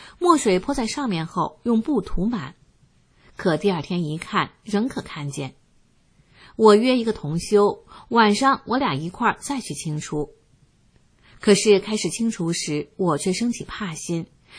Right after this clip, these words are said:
自己跑到对面马路站着，同修正念正行，坦坦荡荡，干脆用手拉。它是一个硬素，同修全扯下来，扔到墙边角落。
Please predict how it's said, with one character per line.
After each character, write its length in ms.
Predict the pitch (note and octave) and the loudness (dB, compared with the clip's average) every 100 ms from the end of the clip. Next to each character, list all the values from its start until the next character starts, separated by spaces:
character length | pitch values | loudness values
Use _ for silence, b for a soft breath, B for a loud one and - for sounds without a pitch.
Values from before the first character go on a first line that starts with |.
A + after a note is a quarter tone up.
| B | B
自 200 | - F4+ | 4 4
己 200 | B3+ B3+ | 4 -2
跑 200 | - D#3+ | 0 -2
到 240 | F#3+ F#3+ | 4 2
对 200 | E3 C#4+ | 2 0
面 220 | C4 C#4+ F#3 | 0 0 0
马 200 | D3+ C3+ | -2 -4
路 180 | C4+ | -4
站 320 | G#3+ F3+ D#3 D3+ | -2 -4 -6 -4
着， 240 | D#3 D3+ _ _ _ _ _ _ b b - | -6 -6 _ _ _ _ _ _ b b -2
同 220 | A#3+ D4+ | 2 2
修 260 | - E4+ | 4 2
正 200 | E4 E4+ | 2 2
念 180 | C#4 C4 | 2 0
正 240 | G#3 A3 D#3+ | 0 -2 -2
行， 340 | - D#3+ F3 | -4 -6 -6
坦 240 | - - G3+ | -10 -8 -8
坦 220 | - C#3+ | -8 -8
荡 220 | E3 D3+ | -6 -6
荡， 280 | D3 D#3 - _ _ B B - | 0 -2 -2 _ _ B B -2
干 180 | A3+ | 0
脆 280 | A3+ A#3 D#3+ - | 0 0 -2 -2
用 100 | F3+ | -4
手 220 | - D3 | -4 -8
拉。 320 | E3+ G#3 - _ _ _ _ _ _ _ _ _ | -2 -2 -2 _ _ _ _ _ _ _ _ _
它 220 | - G#3 | 0 0
是 160 | G#3+ E3+ | 2 -2
一 60 | |
个 100 | G3 | 0
硬 260 | G3+ A#3 D#3+ | 0 0 -2
素， 400 | - G3 C#3 - B B - | 0 0 0 -8 B B -2
同 240 | - C4 | 2 2
修 240 | C#4+ D#4+ - | 2 0 -2
全 300 | - A#3+ D#4+ | -4 -4 -4
扯 180 | - - | -6 -8
下 220 | - C#3+ | -8 -6
来， 260 | C#3+ C#3+ - _ _ | -6 -6 -10 _ _
扔 220 | - A3+ A#3 | 2 4 6
到 240 | G#3 D#3+ | 4 4
墙 200 | D#3+ F#3 | 0 -4
边 180 | A3+ A3+ | -4 -6
角 260 | F#3+ C3+ C#3 | -6 -10 -6
落。 280 | D#3+ D#3 | -4 -4